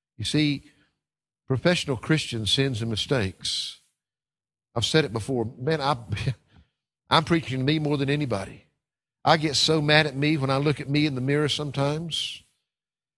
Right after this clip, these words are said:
I try to figure out how in the world that you can live so many years and,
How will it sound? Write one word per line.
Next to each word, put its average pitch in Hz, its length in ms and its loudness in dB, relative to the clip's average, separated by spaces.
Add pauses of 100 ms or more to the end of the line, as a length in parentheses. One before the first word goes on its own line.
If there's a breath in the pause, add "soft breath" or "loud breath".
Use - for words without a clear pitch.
(120)
I 139 80 4
try 160 180 6
to 156 60 4
figure 156 320 4
out 139 100 6
how 160 240 4
in 156 80 -2
the 139 60 0
world 151 460 2
that 127 200 0
you 117 60 -4
can 131 200 -2
live 156 180 2
so 156 240 0
many 156 200 2
years 147 420 2
and, 120 140 -4